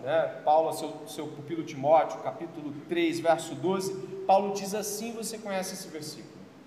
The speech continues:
"De fato, todas as pessoas que almejam viver piedosamente em Cristo Jesus serão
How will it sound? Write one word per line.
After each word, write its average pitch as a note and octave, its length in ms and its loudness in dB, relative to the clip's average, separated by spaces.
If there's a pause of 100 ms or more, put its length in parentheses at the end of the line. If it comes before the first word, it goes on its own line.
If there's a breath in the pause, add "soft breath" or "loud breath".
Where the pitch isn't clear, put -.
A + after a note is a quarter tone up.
(460 loud breath)
"De E3+ 100 -8
fato, G3 580 4
todas A#3+ 340 -2
as - 160 -8
pessoas - 1000 -6
que - 80 -6
almejam G3 600 0
viver D#3+ 600 -6
piedosamente F3 920 -2
em C#3+ 80 -10
Cristo G#3+ 440 -8
Jesus E3 460 -8
serão G3 480 -4